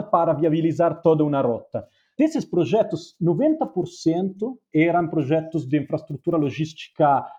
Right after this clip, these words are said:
de transporte e dez por cento eram projetos energéticos. Quase todos eram, eh, projetos de energia hidroelétrica, né? Sobretudo na zona amazônica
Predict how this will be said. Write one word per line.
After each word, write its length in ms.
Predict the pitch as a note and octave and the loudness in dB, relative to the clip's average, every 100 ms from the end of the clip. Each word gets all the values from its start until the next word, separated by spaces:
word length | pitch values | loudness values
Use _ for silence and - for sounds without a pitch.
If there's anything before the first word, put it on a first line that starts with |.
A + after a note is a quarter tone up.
| _ | _
de 180 | D#3 G3 | -4 -4
transporte 760 | G#3 D#3 - - B2 B2 - D3+ | 0 -2 -2 -4 -2 -2 -4 -2
e 20 | |
dez 220 | D#3+ G#3 | 0 -2
por 220 | G3+ F#3 | -2 -4
cento 260 | F#3 G#3+ G3+ | -2 -2 0
eram 240 | E3 D3 | 2 0
projetos 580 | C3+ D3+ B2+ E3 E3 D#3 | 0 -2 0 0 -2 -6
energéticos. 800 | - C#3+ C#3 B2 C3 B2+ - F#3 - _ _ | -2 0 0 0 -2 -2 -10 -14 -14 _ _
Quase 220 | F3+ D#3 | -2 -2
todos 360 | E3 G3 F3+ F#3 | 0 0 0 0
eram, 280 | E3+ D3+ C#3+ C3+ | 0 0 0 -2
eh, 160 | B2 - _ - | -4 -8 _ -4
projetos 720 | C3 A#2+ C3+ C3+ C3+ - - | -2 0 -2 -2 -8 -8 -10
de 160 | C3+ C#3+ | -2 0
energia 380 | C#3 C3+ D#3 | 2 2 2
hidroelétrica, 840 | C#3+ B2 C3+ C3 B2+ C3+ - E3+ F#3 | 2 0 0 2 0 -2 -8 -10 -10
né? 200 | E3 G3+ | -10 -10
Sobretudo 460 | - B2+ B2 B2+ C3 | -10 -10 -8 -6 -4
na 80 | |
zona 220 | A#2+ B2 B2 | -4 -2 -2
amazônica 680 | B2 B2 B2+ C3 D#3 D#3 | -2 -4 -4 -4 -6 -12